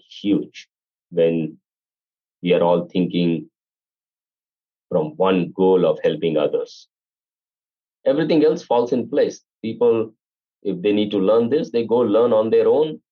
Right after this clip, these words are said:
We don't even tell them what to do. Everybody defines their own success criteria.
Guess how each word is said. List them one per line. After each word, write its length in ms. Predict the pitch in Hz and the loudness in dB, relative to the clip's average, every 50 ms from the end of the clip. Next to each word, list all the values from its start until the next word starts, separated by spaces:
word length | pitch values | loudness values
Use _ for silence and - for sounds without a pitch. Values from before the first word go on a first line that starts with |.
| _ _ | _ _
We 140 | 95 117 | -8 -4
don't 240 | 120 139 143 147 135 | 0 0 0 2 0
even 240 | 135 135 127 - - | 0 -2 -2 -4 -4
tell 240 | - 107 120 135 131 | -2 0 0 2 2
them 140 | 135 123 104 | 2 2 2
what 200 | 107 104 - - | 0 0 -2 -6
to 80 | 101 | -6
do. 320 | 90 92 110 92 - - - 92 | -4 -4 -4 -4 -6 -6 -4 -4
Everybody 420 | 95 113 123 120 127 123 120 98 | -2 -2 0 -2 0 -2 -2 -2
defines 540 | 92 95 - - 107 104 104 107 104 95 - | -2 -4 -4 -2 0 2 2 0 0 -2 0
their 160 | 104 95 90 | 0 2 2
own 320 | 90 92 101 104 104 104 98 | 2 4 4 2 2 2 0
success 440 | - - - - - 92 90 - - | -4 -8 -10 -8 -10 -10 -10 -10 -6
criteria. 480 | - 78 76 - 87 82 - - - | -6 -6 -6 -6 -8 -12 -12 -12 -16